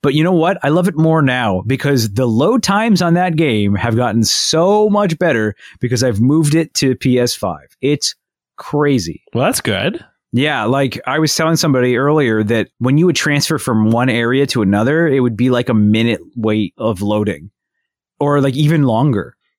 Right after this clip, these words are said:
Speaker 2: Yeah, that's, that's brutal.
Speaker 1: And now it's, like, fifteen seconds.
Speaker 2: Well, that's way better. Yeah, that's
Speaker 1: Yeah,
Speaker 2: definitely
Speaker 1: it's,
Speaker 2: good.
Speaker 1: it's way better. It's crazy. And that's, like, if it's a long wait, it's, like, fifteen seconds. Like, if you go in a house, it's like, "Here's the loading. Oh,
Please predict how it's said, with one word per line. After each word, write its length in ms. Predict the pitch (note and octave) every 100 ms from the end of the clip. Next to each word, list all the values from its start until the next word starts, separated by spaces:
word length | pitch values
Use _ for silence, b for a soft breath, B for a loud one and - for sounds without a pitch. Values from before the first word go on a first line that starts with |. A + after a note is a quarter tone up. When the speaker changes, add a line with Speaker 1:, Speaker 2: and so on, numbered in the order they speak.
| _
Speaker 2:
Yeah, 220 | F2+ F2
that's, 320 | D#2+ A2 - - -
that's 160 | A2+
brutal. 420 | - F#2 F#2 F2+ -
Speaker 1:
And 160 | D3
now 160 | D3 D3+
it's, 120 | D#3+
like, 120 | D#3+
fifteen 420 | - B2+ - B2 G#2+
seconds. 640 | A2 - D#2+ G2 - - _ _
Speaker 2:
Well, 120 | - A2
that's 200 | C#3 -
way 140 | D3+
better. 260 | C#3 E2 D#2+
Yeah, 280 | A2 C#3
that's 120 | F#2+ D#3
Speaker 1:
Yeah, 100 | A#2+
Speaker 2:
definitely 240 | D#3 C#3+
Speaker 1:
it's, 220 | - - -
Speaker 2:
good. 60 | _ _
Speaker 1:
it's 240 | - E3+ B2+
way 600 | C3+ D#3 F#3 G3+ F#3+ D#3
better. 360 | A#2 E2+ E2 B B B
It's 160 | C3+ -
crazy. 720 | - - D#3+ E3+ D#3 G#2 E2
And 120 | A#2+
that's, 220 | F3 A3 -
like, 180 | D3 - E3
if 180 | D3
it's 120 | D3 D3+
a 60 |
long 540 | A2+ G#2+ A#2+ C#3+ C#3+ B2
wait, 260 | F#2+ E2
it's, 140 | F2 -
like, 140 | F#2+
fifteen 280 | G2 - G2
seconds. 320 | G2 F2+ E2+ B B -
Like, 100 | B2+
if 120 | D3+
you 100 | A3
go 220 | F#3 G3
in 60 | D#3+
a 60 | G2+
house, 520 | - G#2+ D3 G#3 F#3+
it's 180 | C3+ C#3+
like, 340 | A#2 F2+ - B B
"Here's 220 | - D#3+
the 80 | D#3+
loading. 300 | G#3 A3 G3
Oh, 180 | - F3